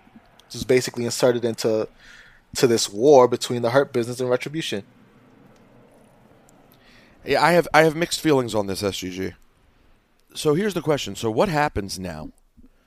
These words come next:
Speaker 2: with The Fiend? Like, I,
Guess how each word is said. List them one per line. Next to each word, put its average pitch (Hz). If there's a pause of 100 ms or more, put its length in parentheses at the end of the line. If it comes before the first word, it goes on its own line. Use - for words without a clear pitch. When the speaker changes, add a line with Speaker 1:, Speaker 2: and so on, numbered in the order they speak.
(360)
Speaker 2:
with 101
The 95
Fiend? 80 (280)
Like, 98 (1080)
I, 107